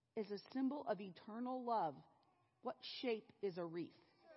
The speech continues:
Does a circle have a beginning? Does it have an end? And that's like God's love. It does not have a beginning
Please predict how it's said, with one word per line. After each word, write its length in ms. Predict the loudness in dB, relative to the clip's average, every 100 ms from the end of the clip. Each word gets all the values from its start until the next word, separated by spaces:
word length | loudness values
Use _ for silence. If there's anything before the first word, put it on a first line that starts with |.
| -18 -16 -14 -14 -14 -16 -20 -20 -20 -12
Does 160 | -8 -6
a 80 | -8 -2
circle 300 | -4 -2 0
have 160 | 2
a 60 | 2
beginning? 460 | 0 0 2 2 -2 -10 -20 -20 -20 -20 -20 -20 -20 -8 -2
Does 140 | 0
it 100 | -2 2
have 200 | 2 2
an 120 | 2
end? 260 | 2 2 0 -6 _ -20 -20 -20 -20 -16 0
And 120 | 2
that's 360 | 4 2 0 0
like 200 | 0 0
God's 320 | 2 2 0 -2
love. 320 | 0 2 0 0
It 140 | 2
does 160 | 2 0 2
not 240 | 2 2
have 320 | 0 2 2 0 -2
a 80 | -2
beginning 720 | -2 0 2 2 2 2